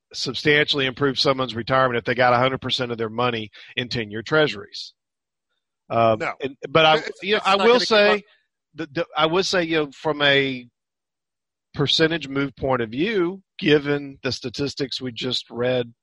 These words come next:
Speaker 1: read off about the year-to-date performance numbers, uh, you know, with the Dow, that's a thirty-two percent annualized rate. We haven't even included dividends.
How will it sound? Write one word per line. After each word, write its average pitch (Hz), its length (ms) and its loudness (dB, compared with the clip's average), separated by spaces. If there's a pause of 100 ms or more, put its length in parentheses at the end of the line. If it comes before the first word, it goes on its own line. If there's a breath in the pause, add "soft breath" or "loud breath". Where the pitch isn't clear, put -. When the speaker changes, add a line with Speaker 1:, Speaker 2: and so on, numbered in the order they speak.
(280)
Speaker 1:
read 123 180 -2
off 120 260 -2
about 113 340 -4
the 120 80 -6
year-to-date 113 520 -6
performance 165 580 -10
numbers, 117 520 -8 (720 soft breath)
uh, 120 60 0
you 120 120 0
know, 123 80 2
with 120 100 -4
the 120 80 -6
Dow, 131 560 4 (260)
that's 127 240 -2
a 151 60 -2
thirty-two 143 680 -4
percent 160 500 -2 (320)
annualized 139 640 0
rate. 156 220 0
We 156 120 2
haven't 196 220 4
even 139 200 0
included 156 400 2
dividends. 117 480 0